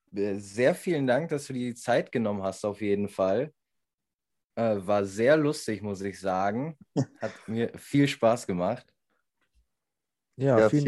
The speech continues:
Speaker 3: Dank auch von meiner Seite. Sorry, dass ich unterbrochen hab. Dass
Speaker 2: Ach,
Speaker 3: du
Speaker 2: alles
Speaker 3: Zeit
Speaker 2: gut,
Speaker 3: genommen
Speaker 2: ich
Speaker 3: hast
Speaker 2: wollte mir auch
Speaker 3: jetzt. Ja. <laughs>
Speaker 2: auch nur bedanken für die Einladung und, äh,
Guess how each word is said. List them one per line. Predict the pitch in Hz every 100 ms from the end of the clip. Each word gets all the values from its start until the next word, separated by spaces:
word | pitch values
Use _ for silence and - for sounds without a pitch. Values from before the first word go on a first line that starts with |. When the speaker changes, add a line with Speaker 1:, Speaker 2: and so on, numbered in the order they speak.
| 135
Speaker 3:
Dank |
auch | 135 127
von | 131
meiner | 123 127
Seite. | 117 113 135
Sorry, | 131 120 120
dass | 123 113
ich | 123
unterbrochen | 113 120 135 135
hab. | 139 - - - - - _ _
Dass | 110
Speaker 2:
Ach, |
Speaker 3:
du | 113
Speaker 2:
alles | 131
Speaker 3:
Zeit |
Speaker 2:
gut, |
Speaker 3:
genommen | 135 139
Speaker 2:
ich | 139
Speaker 3:
hast | 131
Speaker 2:
wollte | 131 135 - - _ - _ 127
mir | 127
auch | 127 -
Speaker 3:
jetzt. | - - - -
Ja. | -
<laughs> | _ _ _ _ _
Speaker 2:
auch | 113 127
nur | 143
bedanken | 123 117 143 147 120
für | - -
die | 123
Einladung | 90 123 123 120 110
und, | 104 101 -
äh, | 98